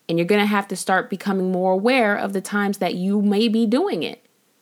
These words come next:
The times that you are using them, you need to gain that awareness. Once you have gained awareness, you know that you're on the right track.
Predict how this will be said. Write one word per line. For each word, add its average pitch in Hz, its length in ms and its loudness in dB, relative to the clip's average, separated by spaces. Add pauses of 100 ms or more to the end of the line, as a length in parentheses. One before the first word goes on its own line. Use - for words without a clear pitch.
(180)
The 196 80 -4
times 240 320 2
that 226 120 2
you 240 160 0
are 247 180 2
using 214 320 -2
them, 170 140 -2
you 185 100 -2
need 214 180 0
to 233 40 0
gain 214 360 0
that 196 180 0
awareness. 185 800 -2 (480)
Once 214 460 0
you 277 120 2
have 247 200 2
gained 262 480 2
awareness, 220 800 0 (360)
you 180 120 -2
know 180 240 2
that 170 160 0
you're 165 100 -2
on 156 140 0
the 151 80 -4
right 160 220 -4
track. - 340 -10